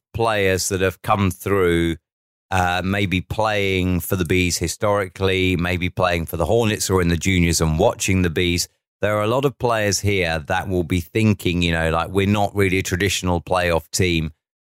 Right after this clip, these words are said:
And there is a lot of pressure now, isn't there? You know, like, I know that we are the team in the ascendancy with eighth spot, but we're the ones with something to lose from this weekend as well. And I do fear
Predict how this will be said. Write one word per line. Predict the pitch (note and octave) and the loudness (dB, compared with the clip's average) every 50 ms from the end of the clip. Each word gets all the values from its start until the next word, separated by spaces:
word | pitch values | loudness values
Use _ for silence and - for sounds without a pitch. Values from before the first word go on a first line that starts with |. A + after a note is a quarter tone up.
| _ _ - | _ _ -2
And | G#2+ A2 A2 A2+ | 0 0 2 2
there | B2 C3 C3+ | 0 0 0
is | B2 - A#2 | 0 0 0
a | G#2+ | 0
lot | G#2 A2 A2 | 0 0 0
of | G2+ - - | -2 -2 -2
pressure | - A2+ A2 G2+ - - F2 | -2 -2 0 0 0 0 0
now, | F2 D#2+ D#2 E2 | 0 0 0 0
isn't | F#2 F2+ F2+ F2+ D#2+ | 0 0 -2 -2 -4
there? | D#2 D2 C2+ B1+ B1 - _ | -6 -6 -6 -8 -12 -16 _
You | - F2+ F#2 | -2 0 0
know, | F2+ F2+ F#2 | 0 0 0
like, | F#2 F#2+ F#2+ F#2 | 0 0 0 2
I | G#2+ G#2+ G#2+ | 2 2 2
know | G#2+ A2+ A#2 A#2+ A2+ | 2 0 0 0 0
that | F#2+ G2 F2+ | 0 0 0
we | F2+ G#2+ B2 C3+ B2 | 0 0 0 2 2
are | A#2+ A2 | 0 0
the | G2 G2+ | -2 -4
team | - - A#2+ A#2 G#2+ G2 | -4 -2 0 2 2 2
in | G2 G2 | 2 2
the | F#2+ G2 F#2+ | 2 2 2
ascendancy | F2+ - - A#2 A2 G#2 F#2+ F2+ E2+ D#2+ - F#2+ F2+ E2+ | 2 0 0 2 2 2 2 2 2 0 0 0 0 0
with | D#2+ E2 B2+ D#3+ A2+ G#2+ | 0 0 0 0 2 0
eighth | G2+ G2+ G2 - - | 0 -2 -4 -6 -8
spot, | - - - - A2+ F#2+ D#2 D2 - - _ _ _ _ _ _ _ _ - | -8 -8 -6 -2 -2 0 0 -2 -2 -6 _ _ _ _ _ _ _ _ -4
but | A2 A2 | -4 -2
we're | A2+ B2 D#3 E3 D#3 | 0 0 0 2 2
the | C#3+ C#3+ | 0 0
ones | B2+ B2 C3 B2+ A#2+ A2 F#2+ E2 | 0 0 0 0 0 0 -2 -2
with | E2 A2 C3 C#3 - | 0 0 0 0 0
something | - - - B2 B2 A#2+ - A#2 A2+ G2+ | 0 0 0 2 2 2 2 2 0 0
to | - - G2+ | 2 2 0
lose | G2+ G2+ A#2 C3 C3+ A2 E2+ D2+ - | 2 2 2 4 4 4 2 0 0
from | - F2+ E2+ E2+ | 0 0 2 2
this | G2 F#2+ - - | 2 0 0 0
weekend | G2 G2 F#2 - - G2 F#2+ F#2 F2 | 0 -2 0 0 -2 -2 0 0 -2
as | F2 D#2 F#2 | -4 -2 0
well. | G#2+ G2+ F#2 F2+ | 0 2 2 2
And | E2 F#2 | 0 0
I | F#2 F#2+ E2 - _ | -2 -2 -4 -6 _
do | - C3 C#3 C#3+ C#3 C3+ A2+ | -2 2 2 2 2 2 0
fear | - - - - D3 D3+ D3 A2 E2 E2 D#2+ D2+ | -2 -8 -6 -4 -2 0 0 0 0 -2 -4 -6